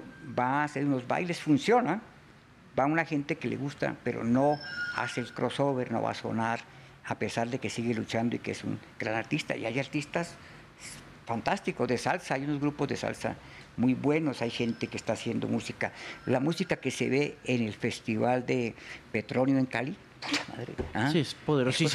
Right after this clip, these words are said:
Speaker 1: Es cosa absolutamente espectacular, ¿me entiendes?
Speaker 2: Pero no
Speaker 1: Una
Speaker 2: hace
Speaker 1: can-
Speaker 2: crossover.
Speaker 1: No hace crossover. Se queda ahí en el festival, se queda en el Valle, en el Cauca. Esos violines del Cauca son espectaculares, ¿me entiendes?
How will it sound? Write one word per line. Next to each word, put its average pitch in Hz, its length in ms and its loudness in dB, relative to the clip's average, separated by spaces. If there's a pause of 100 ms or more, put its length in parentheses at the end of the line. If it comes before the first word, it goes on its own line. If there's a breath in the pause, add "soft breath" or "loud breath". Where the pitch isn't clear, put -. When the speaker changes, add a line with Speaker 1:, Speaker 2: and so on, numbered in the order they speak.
(160)
Speaker 1:
Es 110 60 -12
cosa - 40 -20
absolutamente 175 840 2
espectacular, 117 800 -4
¿me - 80 -6
entiendes? 127 260 -2
Speaker 2:
Pero 143 100 4
no 147 60 6
Speaker 1:
Una 160 80 6
Speaker 2:
hace 170 120 2
Speaker 1:
can- 262 100 2
Speaker 2:
crossover. 185 400 4 (180)
Speaker 1:
No - 80 -12
hace - 140 -8
crossover. - 420 -6
Se - 180 0
queda 185 400 2
ahí 180 240 0
en 170 100 4
el 156 120 2
festival, 143 640 2
se - 160 -4
queda 170 420 4
en 143 140 2
el 131 100 -4
Valle, 151 380 0
en 139 120 2
el 127 140 -4
Cauca. 143 380 0 (260 loud breath)
Esos 143 300 2
violines 131 320 4
del 139 160 2
Cauca 143 300 0
son 143 180 4
espectaculares, 123 800 -2
¿me 135 80 -2
entiendes? 135 340 0